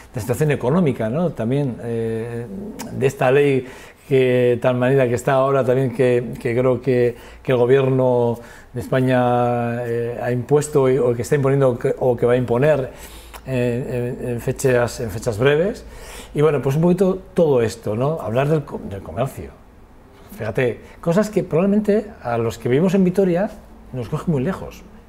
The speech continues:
pero a los que vivís alrededor de, de Vitoria de Álava y que tenéis que venir, digamos, a los servicios que tenemos en la ciudad, sea educativos, al comercio, sea lo que sea, eh, os generan muchos problemas. ¿Por dónde?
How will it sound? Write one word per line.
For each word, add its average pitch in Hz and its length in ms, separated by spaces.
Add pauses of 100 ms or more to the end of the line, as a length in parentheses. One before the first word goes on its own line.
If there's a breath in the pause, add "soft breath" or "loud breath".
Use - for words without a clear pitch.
(120)
pero 113 140
a - 20
los 101 120
que 113 80
vivís 139 200
alrededor 139 520
de, 127 220 (320 loud breath)
de 123 140
Vitoria 131 260
de 135 60
Álava 139 200
y 120 40
que 120 140
tenéis 117 340
que 135 200
venir, 143 380 (840 loud breath)
digamos, 127 380
a 123 40
los 107 140
servicios 113 640
que 107 100
tenemos 117 340
en 123 300
la 113 120
ciudad, 120 380 (520 loud breath)
sea 117 200
educativos, 110 500
al 107 80
comercio, 117 400
sea 117 180
lo 107 120
que 107 100
sea, 131 320 (560 loud breath)
eh, 104 760 (140)
os - 240
generan 127 300
muchos 151 240
problemas. 107 500 (480)
¿Por 135 140
dónde? 196 200